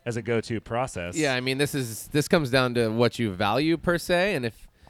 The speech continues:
Speaker 2: if you value saving time, then more so than you do, like, the specificity and the quality of each one of those coffees, you could probably make, like, a fairly good product if you practiced it, in that you would understand the consistency of, like,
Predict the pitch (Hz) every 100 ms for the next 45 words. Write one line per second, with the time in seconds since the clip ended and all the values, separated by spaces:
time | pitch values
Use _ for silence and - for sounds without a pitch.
0 | - 123 123 117 127 139 117 - - 131
1 | 127 117 110 - 120 143 117 104 101 98
2 | 107 101 85 110 110 104 120 113 107 107
3 | 107 110 107 107 107 101 92 - _ _
4 | - 110 - 117 104 - 107 113 107 104
5 | 98 - 113 107 104 101 101 110 101 95
6 | - 110 110 156 151 117 113 180 196 180
7 | 131 127 101 90 - - 117 123 123 107
8 | 90 82 110 104 101 87 - 107 95 107
9 | 160 - _ - - _ - 104 85 -
10 | 110 - 127 160 165 - - 131 131 120
11 | 123 123 120 113 110 - 110 107 113 104
12 | 117 101 113 101 117 107 98 95 95 92
13 | 92